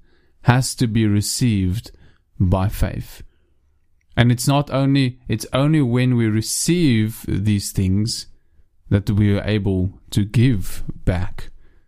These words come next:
We said yesterday in Bible college that praising God is a form of fellowship, because you can only praise someone for what they have done. But if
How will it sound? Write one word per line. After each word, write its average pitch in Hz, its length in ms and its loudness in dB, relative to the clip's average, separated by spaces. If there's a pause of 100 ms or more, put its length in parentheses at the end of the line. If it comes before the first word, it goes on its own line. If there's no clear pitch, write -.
(500)
We 117 200 2
said 120 260 2
yesterday 113 460 0
in 107 120 2
Bible 107 300 0
college 107 540 -2
that 104 320 -2
praising 131 640 2
God 98 580 -2 (560)
is 104 160 0
a 98 60 2
form 107 360 0
of 95 120 -2
fellowship, 101 640 -4 (640)
because 131 320 2
you 135 60 0
can 131 160 -2
only 156 240 0
praise 143 480 0
someone 101 500 -2
for 101 220 0
what 113 300 -2
they 104 160 0
have 107 340 -2
done. 110 360 0
But 101 180 -2
if 123 260 -4